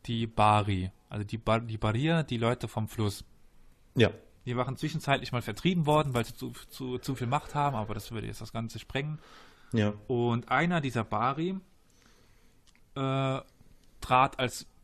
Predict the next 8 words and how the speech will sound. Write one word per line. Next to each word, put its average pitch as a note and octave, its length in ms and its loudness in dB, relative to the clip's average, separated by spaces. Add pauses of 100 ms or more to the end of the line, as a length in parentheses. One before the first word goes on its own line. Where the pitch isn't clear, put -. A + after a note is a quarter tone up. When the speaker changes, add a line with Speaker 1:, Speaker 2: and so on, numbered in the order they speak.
(160)
Speaker 1:
genialer B2+ 440 4
Feldherr G#2+ 640 -2 (220)
heraus. G2+ 580 0 (640)
Speaker 2:
Mhm. G2+ 140 -2
Speaker 1:
Der G#2+ 100 -4
hieß A2 180 -8
Baibars. A2 680 0 (1000)
Speaker 2:
Mhm. F#2+ 320 -4